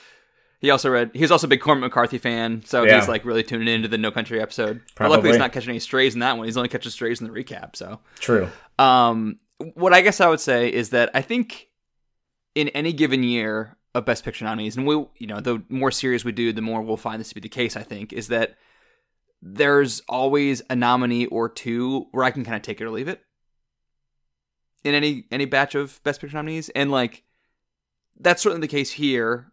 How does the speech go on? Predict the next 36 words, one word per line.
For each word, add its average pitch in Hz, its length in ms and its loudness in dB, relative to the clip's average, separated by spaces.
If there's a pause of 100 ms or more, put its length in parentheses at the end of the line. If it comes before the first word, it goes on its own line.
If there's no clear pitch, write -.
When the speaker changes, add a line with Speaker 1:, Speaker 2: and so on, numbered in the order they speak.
Speaker 1:
but, 131 260 -2
like, 131 240 -2
I 175 60 2
don't 151 80 2
know, 131 220 0
I 143 60 -2
still 175 200 -2
think 165 160 -4
the 151 80 -2
ones 135 240 -2
that 117 80 0
I 117 40 -2
could - 140 -8
take 123 220 -4
or 113 60 -2
leave 110 200 -4
are 113 60 -4
still 104 180 -10
pretty - 220 -14
good. - 220 -16 (580)
You 117 100 -8
know? 113 180 -6 (200)
I - 100 -6
don't 98 100 -14
know. - 140 -18 (1120)
My 226 100 -4
tepid - 320 0
Speaker 2:
Oh. - 20 -6
Speaker 1:
defense. - 600 -8
Speaker 2:
Okay. 233 260 -2 (280)
I, 175 180 12
I, - 360 0 (260)
I - 20 6
disagree, 131 380 4
but 117 240 4
I, 123 80 2